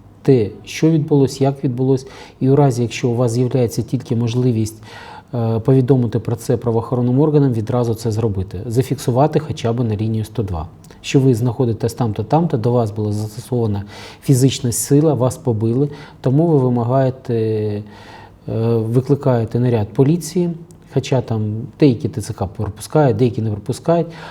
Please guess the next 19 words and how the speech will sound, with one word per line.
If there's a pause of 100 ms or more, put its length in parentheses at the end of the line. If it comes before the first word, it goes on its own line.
(200)
однак,
е,
за-,
е,
зазначаєте,
де
ви
знаходитесь
і
що
ви
там
робите,
і
що
д-,
з
вами
зробили.